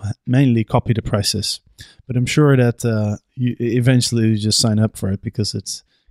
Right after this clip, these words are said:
kind of a pain in the ass to do that every single day.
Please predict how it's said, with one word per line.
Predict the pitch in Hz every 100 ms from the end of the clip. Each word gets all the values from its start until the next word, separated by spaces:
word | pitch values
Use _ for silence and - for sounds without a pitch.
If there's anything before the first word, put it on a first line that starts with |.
| -
kind | 143 143
of | 110
a |
pain | 110 117 110
in |
the | 104
ass | 104 101 -
to |
do | 98 101
that | 104
every | - 107 101
single | 110 101
day. | 87 95